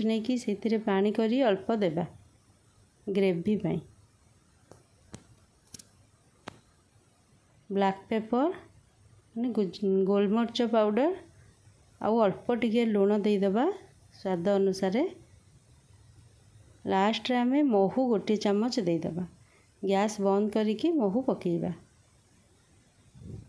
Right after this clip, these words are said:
ତାପରେ ରାଶି,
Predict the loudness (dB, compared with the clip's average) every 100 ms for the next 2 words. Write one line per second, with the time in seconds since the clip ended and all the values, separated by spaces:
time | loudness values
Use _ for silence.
0 | -20 _ _ _ _ _ _ _ _ _
1 | _ _ _ _ -8 -4 -2 0 0 0
2 | 0 -4 -6